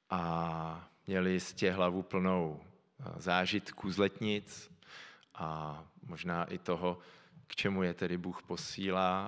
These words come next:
a, a měli to mož-, měli možná nějaký jasný plán. Ale tady je člověk, u kterého oni se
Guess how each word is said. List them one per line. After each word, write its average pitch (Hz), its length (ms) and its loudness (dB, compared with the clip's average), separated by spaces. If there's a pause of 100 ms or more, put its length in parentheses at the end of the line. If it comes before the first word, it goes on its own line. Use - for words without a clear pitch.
a, 80 400 -6
a 85 120 -8
měli 82 260 -6
to 90 120 -8
mož-, 85 200 -6
měli 92 420 -2
možná 90 300 0
nějaký 90 300 -2
jasný 98 320 0
plán. 80 440 -2 (1300)
Ale 95 540 2 (800)
tady 95 220 2
je 113 80 4
člověk, 101 680 0
u 113 80 -10
kterého 95 500 -2
oni 92 260 -4
se 90 380 -2